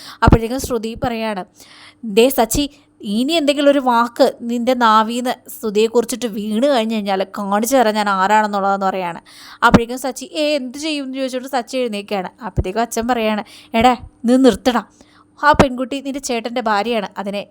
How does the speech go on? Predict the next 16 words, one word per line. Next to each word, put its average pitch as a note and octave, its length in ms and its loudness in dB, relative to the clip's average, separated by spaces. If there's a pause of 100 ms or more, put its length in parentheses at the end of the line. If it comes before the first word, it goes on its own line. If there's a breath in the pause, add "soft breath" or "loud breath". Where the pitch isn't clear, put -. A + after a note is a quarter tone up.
(280)
ഇത് G#3 280 -2 (260)
നീ G#3 140 -2 (240)
എന്നൊക്കെയാണോ D4 460 0
വിളിക്കുന്നത്? G#3+ 480 -4 (380 loud breath)
അങ്ങനെയൊന്നും E4 400 0
വിളിക്കാൻ C#4 300 -2
പാടില്ല, A3+ 320 0 (360 soft breath)
അത് C4 140 -2
നിൻ്റെ D4+ 220 -2
ചേട്ടത്തെയാണ്, A#3 640 -2 (340 soft breath)
ഇങ്ങനെയൊക്കെയാണോ D4 420 0
അതിനോട് B3 220 0
സംസാരിക്കുന്നത്? G#3+ 640 -4 (260 soft breath)
എന്തായാലും D4+ 320 2
നിങ്ങൾ C#4+ 220 0
വന്നേ, B3 300 2